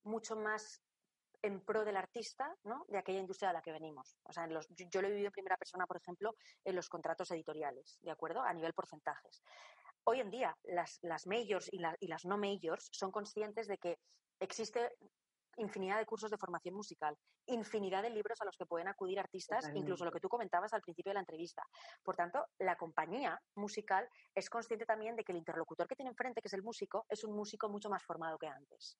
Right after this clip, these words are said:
Speaker 1: ¿no?
Speaker 2: Claro.
Speaker 1: Y que si el músico no sabe, ya se las arreglará el músico para venir al despacho de la oficina en cuestión con su madre, que es abogada, o con su tía, que, que resulta que ha negociado un contrato de alquiler que no tiene nada que ver, pero sí que denota,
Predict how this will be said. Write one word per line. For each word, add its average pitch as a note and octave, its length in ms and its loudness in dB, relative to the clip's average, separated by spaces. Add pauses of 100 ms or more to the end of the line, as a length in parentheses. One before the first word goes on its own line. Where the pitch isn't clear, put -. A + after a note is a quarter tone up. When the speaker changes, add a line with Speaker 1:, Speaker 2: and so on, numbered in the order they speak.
Speaker 1:
¿no? A3 180 -2 (160)
Speaker 2:
Claro. D3 260 -2
Speaker 1:
Y G#3+ 100 -6
que A3 100 6
si F#3 100 0
el F3+ 100 2
músico C4+ 280 -2
no D4 100 0
sabe, A3 300 2
ya G3+ 180 2
se A#3 120 0
las A#3 160 2
arreglará G3+ 340 4
el F#3+ 80 2
músico G#3+ 380 -2
para F3 160 6
venir F3+ 320 2 (320)
al F3 120 6
despacho G#3 460 2
de A3 80 4
la G#3+ 80 6
oficina G#3 560 0
en F#3 80 0
cuestión G3+ 420 0 (280)
con A#3 160 2
su A3 140 2
madre, G#3 280 8
que G3 80 -4
es - 80 0
abogada, A3 480 6 (280)
o A3+ 100 8
con G#3+ 240 4
su A3 160 -2
tía, G3+ 360 6
que, G3+ 380 2
que G#3 100 6
resulta G#3 480 4
que G#3 100 4
ha G#3+ 40 6
negociado A#3 540 6
un F#3 40 -4
contrato G#3+ 280 0
de A3 80 4
alquiler G#3+ 500 4
que G3 80 2
no G#3 120 4
tiene C4 180 2
nada A#3+ 180 6
que A#3 120 0
ver, C#4 180 4 (360)
pero A3+ 200 6
sí C4 160 -6
que E4 100 2
denota, D4+ 480 2